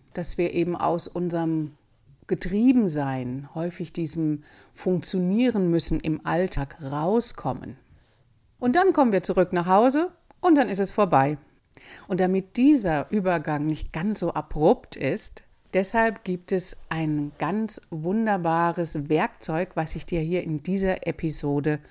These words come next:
vorstelle. Und außerdem geht es um Gewohnheiten und Schutzmechanismen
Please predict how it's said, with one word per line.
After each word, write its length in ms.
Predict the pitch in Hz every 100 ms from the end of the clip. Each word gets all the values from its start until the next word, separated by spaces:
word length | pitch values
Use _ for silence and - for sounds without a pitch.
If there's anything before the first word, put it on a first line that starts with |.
| - _
vorstelle. 680 | - 160 139 - 143 - 180 - _ _ _ _ _ _ _
Und 240 | 226 311 - -
außerdem 640 | 151 147 175 208 269 359 - - - -
geht 180 | 190 185
es 140 | -
um 300 | 165 143 139 -
Gewohnheiten 760 | 151 147 170 170 143 131 -
und 180 | 131 -
Schutzmechanismen 920 | - 151 - 196 220 226 254 - 294